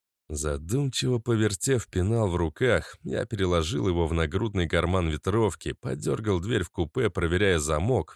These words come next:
и улегся на полку, сунув на всякий случай под подушку кобуру с пистолетом. Радиостанция начала бормотать что-то неразборчивое про санитарно-защитную зону и уголовную ответственность за незаконное проникновение.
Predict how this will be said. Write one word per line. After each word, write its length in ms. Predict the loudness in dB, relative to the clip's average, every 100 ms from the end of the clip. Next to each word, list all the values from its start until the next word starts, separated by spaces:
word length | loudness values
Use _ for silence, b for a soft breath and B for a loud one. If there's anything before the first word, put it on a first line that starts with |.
| -8
и 140 | -2
улегся 500 | 0 0 0 0 0
на 140 | 0 0
полку, 600 | 0 0 0 -2 -10 -10 _ _
сунув 580 | -8 -4 0 0 0 0
на 160 | 0 0
всякий 420 | 0 0 0 0
случай 460 | 0 -2 -4 -2 -2
под 240 | -4 -2
подушку 520 | -2 0 -2 -2 -4
кобуру 440 | -2 -2 0 0 -2
с 40 |
пистолетом. 840 | -2 -2 0 2 4 2 0 -10 _ _ _ _ _ _ -6
Радиостанция 1000 | -2 0 0 0 -2 -2 -2 0 0 0
начала 460 | 0 0 0 -2
бормотать 640 | 0 0 2 0 0 -2
что-то 360 | -2 -4 -4 0
неразборчивое 960 | 2 2 2 -2 -2 -2 -2 0 0 0
про 160 | -2
санитарно-защитную 1300 | -2 -2 -4 -2 -2 0 0 2 0 -2 -4 0 0
зону 500 | 0 0 2 2 2
и 20 | 0
уголовную 680 | 0 0 2 0 2 2 0
ответственность 760 | 0 0 0 0 -2 0 0
за 120 | 0
незаконное 680 | 0 0 -2 0 2 2 2
проникновение. 1080 | 0 0 0 0 2 2 2 0 -2 -8